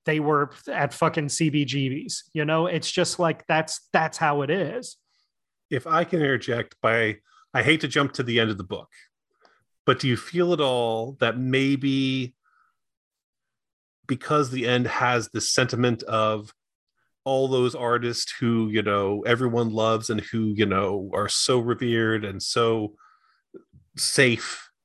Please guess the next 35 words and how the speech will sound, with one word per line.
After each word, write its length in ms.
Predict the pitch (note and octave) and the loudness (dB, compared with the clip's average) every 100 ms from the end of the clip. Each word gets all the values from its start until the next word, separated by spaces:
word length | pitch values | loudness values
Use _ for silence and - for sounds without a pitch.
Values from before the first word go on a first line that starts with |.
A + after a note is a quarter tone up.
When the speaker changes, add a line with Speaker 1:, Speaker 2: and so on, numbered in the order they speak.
| - | 0
Speaker 2:
in, 220 | A#2 A#2+ | 0 0
in, 320 | B2+ A2+ A2+ | 0 0 0
in 220 | A#2+ A2+ | -2 -2
their 140 | G#2+ A2 | 0 2
reputation, 840 | A2 - A2+ - A2 - G#2 G#2 _ _ _ _ _ _ _ _ _ _ _ - | 0 -2 -4 0 0 0 -2 -4 _ _ _ _ _ _ _ _ _ _ _ -6
none 280 | B2 B2 | 0 2
of 40 | B2 | 2
them 120 | A2 | 0
went 180 | A2 G#2+ | 0 0
far 280 | - G#2 G2 | 0 2 2
enough 200 | G2+ - | 0 -2
and 80 | |
they're 160 | G2+ G2 | 0 2
all 80 | G2 | 2
a 60 | |
bunch 180 | F#2+ G2+ | 0 -2
of 100 | F#2+ | -2
phonies? 680 | - G2+ A#2+ - - - - | 2 2 0 -2 2 4 4
<laughs> 60 | - _ _ - - | -2 _ _ -6 0
Like 200 | C3+ - | 0 2
that, 240 | B2 - - - - | 0 -2 -10 -20 -10
did 120 | - B2 | -2 2
that 260 | B2 A#2 B2 A#2+ | 2 2 -2 0
do 160 | B2 | 0
anything 440 | A#2 A#2 G#2+ A#2+ A2 | 2 0 0 0 0
for, 260 | A2 A2 | 0 0
to 200 | G#2 A2 | -2 -4
quell 260 | G#2 - A2 | -4 -4 0
all 220 | G#2+ F#3+ | 2 2
the 80 | - | 0
Speaker 1:
I 20 | |
Speaker 2:
name 300 | A2+ A2 A2 | -2 0 0
dropping 380 | G#2 G#2+ A2+ G#2+ | 2 0 0 -2
for 200 | A#2 A2 | 0 0
you? 120 | A2 | 0